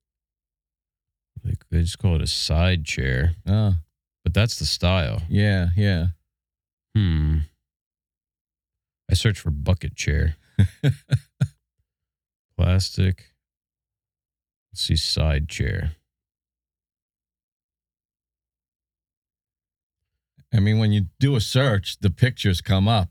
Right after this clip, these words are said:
Speaker 2: You know,
Speaker 1: Yeah.
Speaker 2: you see 'em. They're
Speaker 1: Maybe original.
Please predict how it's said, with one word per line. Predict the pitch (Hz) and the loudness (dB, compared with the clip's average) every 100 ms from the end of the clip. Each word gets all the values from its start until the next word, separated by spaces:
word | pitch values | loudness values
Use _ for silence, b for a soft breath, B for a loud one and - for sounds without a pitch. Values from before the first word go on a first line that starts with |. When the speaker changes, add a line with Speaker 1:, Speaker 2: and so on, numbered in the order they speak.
| - | 0
Speaker 2:
You | 95 95 82 | 2 4 4
know, | |
Speaker 1:
Yeah. | 80 | 6
Speaker 2:
you | 82 | 4
see | 80 120 117 98 | 2 2 2 2
'em. | 90 85 87 | 2 0 -2
They're | 90 90 78 - _ _ _ _ _ _ _ _ _ _ _ _ _ _ _ _ _ _ _ _ _ _ _ _ _ _ _ _ _ _ _ _ - | -2 0 -2 -8 _ _ _ _ _ _ _ _ _ _ _ _ _ _ _ _ _ _ _ _ _ _ _ _ _ _ _ _ _ _ _ _ -4
Speaker 1:
Maybe | 82 80 - | 0 0 0
original. | 82 80 85 87 80 73 71 76 | 0 2 2 0 0 0 0 -2